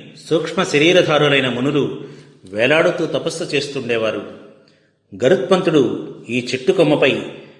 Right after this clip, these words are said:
గజకచ్చప భక్షణార్థం వాలగా, ఆ కొమ్మ విరగడం, కశ్యప మహర్షి ప్రార్థన మేరకు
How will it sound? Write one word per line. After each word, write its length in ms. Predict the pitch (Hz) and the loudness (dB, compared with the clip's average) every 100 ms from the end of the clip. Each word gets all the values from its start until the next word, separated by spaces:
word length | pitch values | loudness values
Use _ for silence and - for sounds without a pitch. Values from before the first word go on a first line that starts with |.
| _ 113 117 | _ -10 -6
గజకచ్చప 580 | 117 180 185 - 180 | 0 2 2 2 0
భక్షణార్థం 760 | 135 131 - 160 151 139 139 131 | 2 0 -2 -2 -2 -2 -4 -4
వాలగా, 680 | 120 127 135 120 101 - - - _ _ _ _ _ - | -2 0 2 0 -2 -10 -16 -20 _ _ _ _ _ -12
ఆ 120 | 113 | -8
కొమ్మ 320 | 113 123 127 156 | -4 0 2 4
విరగడం, 440 | 127 135 143 135 - - - - _ _ - | 4 4 2 0 -4 -16 -20 -20 _ _ -12
కశ్యప 300 | 135 196 196 | -8 -4 -2
మహర్షి 440 | 185 160 170 - | -2 0 -2 -2
ప్రార్థన 420 | 160 131 139 165 151 | -2 0 0 0 0
మేరకు 380 | 143 143 139 | 0 0 -4